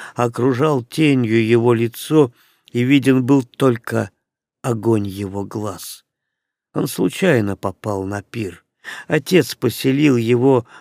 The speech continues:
в доме Барки по обычаю царей,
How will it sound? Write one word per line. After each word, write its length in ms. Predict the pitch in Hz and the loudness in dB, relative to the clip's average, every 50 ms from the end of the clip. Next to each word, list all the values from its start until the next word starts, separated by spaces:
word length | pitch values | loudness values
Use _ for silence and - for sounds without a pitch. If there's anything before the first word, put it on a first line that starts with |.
| _ | _
в 200 | - 135 120 123 | -8 -4 -4 -2
доме 400 | 120 131 147 151 135 131 135 135 | 2 4 4 4 4 4 2 2
Барки 680 | 123 120 131 175 175 160 127 120 - - 107 104 107 _ _ _ - _ _ | 0 2 2 2 2 2 0 -2 -6 -8 -8 -8 -8 _ _ _ -20 _ _
по 160 | - 123 113 | -2 0 0
обычаю 460 | 110 110 120 110 - - - 117 104 | 2 2 2 0 0 0 -4 -4 -4
царей, 580 | - - - 120 113 117 135 139 127 117 - | -4 -4 -2 0 2 4 4 4 2 2 0